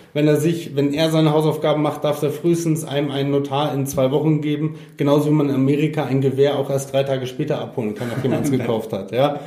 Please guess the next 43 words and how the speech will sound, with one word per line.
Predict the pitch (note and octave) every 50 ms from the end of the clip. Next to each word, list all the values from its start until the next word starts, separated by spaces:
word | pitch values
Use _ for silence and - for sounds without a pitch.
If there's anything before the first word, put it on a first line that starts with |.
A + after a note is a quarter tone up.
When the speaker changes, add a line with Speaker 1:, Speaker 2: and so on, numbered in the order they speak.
| - - - - - - -
Speaker 1:
Und, | D3+ D3+ D3+ D3+ D3 D3+ D3 D3+ -
ähm, | D3+ D3 D3 C#3+ C#3+ C#3+
also | D#3 D3 D3+
wenn | D3+ D#3 D#3
man | D#3+ D3+
die | D#3 F#3+ F#3
zwei | - - E3 D#3+ D#3
Wochen | E3 E3 E3 E3
noch | E3 D3+ C#3
mit | D#3 D3
einkalkuliert, | C3+ C3+ D#3 F3+ F3 E3+ E3+ E3 E3+ F3 E3 F3 E3 E3
dann | D3+ C#3+
ging's | C#3 C#3+ C#3+ C#3+ C3
eigentlich | C3+ C#3 C#3 C3+ - -
echt | C#3 C#3 - - - C3 B2+
recht | C3 C3+ - - - - - - B2 -
fix, | - F3 D#3+ D#3+ - -
ja. | - A2 A#2 B2+ C#3+ C#3+ - - - - - -
Speaker 2:
Okay. | C3 B2+ D#3 D#3 D#3 D#3+ D#3 D#3
Speaker 1:
Äh, |
man | D#3 D#3 D#3+ D#3 D#3+ D#3 - - - - -
muss | - F3 F#3 F3
sich | - F#3+
halt, | F3+ F3 E3 E3+ - E3+ E3+ E3+ E3 - - - _ _ _ _ _ _ _ _ _ _ _ _ _ _ _ _ _ _ _ -
was | D3+ D#3+ D#3 D#3 -
mir | E3+ F3 F#3+ G#3+
jetzt | G#3+ G#3 G#3+ G#3
aufgefallen | D3+ D#3 D#3 - E3 - - C#3 C3+ C3+
ist, | C3+ -
ich | B2+ -
war | D3 D#3 D#3
jetzt, | D#3 D#3 D#3 - - - - - -
ähm, | D3 C#3+ C#3+ C#3+ C#3+ C#3 C3+
als | C3 C#3 C#3
ich | D3 D#3
jetzt | D3+ D#3 - -
mich | - C3+ C3 A#2+ A#2+ A#2 - C3+ C3 -
letztens | C#3+ D3 D#3 D3 - - D#3 -
mit | D#3 C#3
einer | B2+ C3+ C#3 C#3
Verkäuferin | C#3+ C#3 C#3 D3 D3+ C#3+ D3 D3+ C#3 C#3+ C#3+
getroffen | C#3 C3+ - - D#3+ D#3 - E3 D#3
hab, | D#3 D#3 -